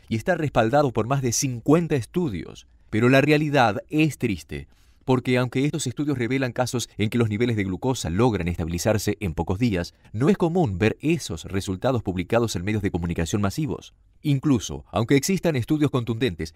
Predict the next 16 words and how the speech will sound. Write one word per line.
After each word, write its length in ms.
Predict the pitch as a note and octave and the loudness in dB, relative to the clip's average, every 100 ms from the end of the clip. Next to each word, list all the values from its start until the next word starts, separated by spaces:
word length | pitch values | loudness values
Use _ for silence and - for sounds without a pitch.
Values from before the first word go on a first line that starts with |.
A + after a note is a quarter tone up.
| - | -2
ellos 480 | A#2 A#2 F2 E2 - _ _ - | 2 2 0 -6 -12 _ _ -6
no 200 | G#2+ B2+ | -4 -2
son 180 | F3 | -2
analizados 560 | D#3+ D3 B2 - D3+ A#2+ | -2 -2 -2 -2 -2 -4
en 100 | G#2 | -6
todas 200 | - B2+ | -6 -6
las 160 | A2 F2+ | -6 -6
escuelas 320 | A#2+ A#2+ G#2+ | -2 -2 0
de 100 | F2+ | -4
medicina. 560 | F2 E2+ C#3 D#2+ - _ _ - | -6 -6 -6 -6 -12 _ _ -2
A 120 | F2 | 2
veces 320 | A2+ C3 A#2 | 4 4 2
me 120 | G#2 | 0
siento 520 | G#2 B2+ A2 A#2 G#2 - | 0 -2 0 0 -2 -8
un 240 | - B2+ | -8 -6
tonto, 460 | A2 F2 D2+ C#2+ - | 0 -2 -2 -10 -12